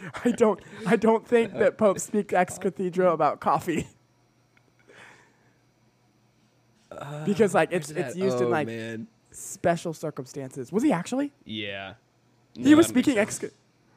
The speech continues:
Speaker 1: oh,
Speaker 2: No,
Speaker 1: oh.
Speaker 2: no, no, no, no, no, no. I was, I was falling down the rabbit hole. Sorry.
Speaker 1: You scared
Speaker 2: Here,
Speaker 1: the bejeebies
Speaker 2: while we're
Speaker 1: out
Speaker 2: on
Speaker 1: of
Speaker 2: the
Speaker 1: me.
Speaker 2: top, let's see.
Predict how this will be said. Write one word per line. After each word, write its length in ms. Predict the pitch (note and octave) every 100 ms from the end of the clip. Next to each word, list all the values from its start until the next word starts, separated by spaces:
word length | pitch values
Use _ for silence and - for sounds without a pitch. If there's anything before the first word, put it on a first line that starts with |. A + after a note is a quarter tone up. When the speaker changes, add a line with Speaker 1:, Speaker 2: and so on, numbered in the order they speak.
| _ -
Speaker 1:
oh, 280 | G#3+ F3 C3
Speaker 2:
No, 440 | C#3 C3+ B2+ A#2
Speaker 1:
oh. 40 | G#2+
Speaker 2:
no, 100 | G#2+
no, 120 | G2
no, 140 | E2+
no, 120 | F#2
no, 100 | F#2
no. 100 | E2 C#2 -
I 120 | A2
was, 320 | G#2+ G2 - _ _ _ _ _ _ _
I 80 | A2
was 220 | B2 G#2+ -
falling 360 | - C3+ B2+ A2+
down 140 | G#2+
the 60 | G2+
rabbit 220 | F#2+ G#2
hole. 220 | G#2+ - -
Sorry. 340 | G2 F#2+ G2 _ _ _ _ _
Speaker 1:
You 120 | D3+ D#3
scared 320 | - F#3 F#2+
Speaker 2:
Here, 60 | B2
Speaker 1:
the 80 |
bejeebies 80 | D#3
Speaker 2:
while 120 | C3+
we're 80 | C3
Speaker 1:
out 40 | C3
Speaker 2:
on 60 |
Speaker 1:
of 40 | A2
Speaker 2:
the 80 | B2
Speaker 1:
me. 20 |
Speaker 2:
top, 100 | A#2+
let's 160 | A2+ A2+
see. 160 | G2+